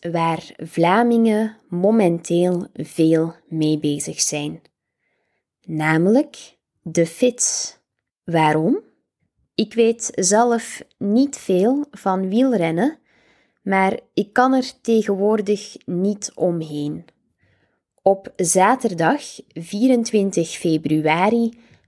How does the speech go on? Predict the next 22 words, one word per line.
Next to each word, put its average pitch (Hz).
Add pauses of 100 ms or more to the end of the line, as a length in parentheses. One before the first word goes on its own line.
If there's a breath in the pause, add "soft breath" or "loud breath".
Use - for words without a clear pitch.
begon 190
het 170
nieuwe 185
wielerseizoen. 156 (1160)
Dit 196
betekent 208
dat 175
mijn 170
vriend 196
veel 202
luistert 180
naar 160
podcasts -
over 160 (120)
wielrennen. 165 (720)
Hij 233
en 175
zijn 160
vrienden 254 (520)
praten 233
ook 247
over 196